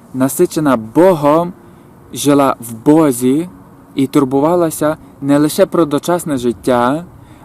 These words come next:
але і про вічне. А його можна осягнути тоді,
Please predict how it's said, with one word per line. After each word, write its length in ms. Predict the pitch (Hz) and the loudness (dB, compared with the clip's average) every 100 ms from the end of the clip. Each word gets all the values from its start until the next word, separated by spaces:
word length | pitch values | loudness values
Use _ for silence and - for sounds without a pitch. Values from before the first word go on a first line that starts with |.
| - | -4
але 500 | 120 127 139 160 185 - - - | 2 4 4 2 -2 -12 -20 -12
і 260 | 123 123 131 - | -2 0 0 0
про 220 | 131 127 | 0 2
вічне. 540 | 143 160 - 117 - - - - - - - - - - - | 2 0 -4 -8 -8 -14 -20 -20 -20 -20 -20 -20 -20 -20 -12
А 120 | 123 | 0
його 260 | 123 131 180 | 2 4 4
можна 420 | 196 196 160 160 | 6 4 4 0
осягнути 800 | 147 135 131 143 180 - 143 151 - | 0 -2 -4 -4 -6 -2 -2 -2 -2
тоді, 640 | 131 120 147 175 165 | -2 0 2 4 2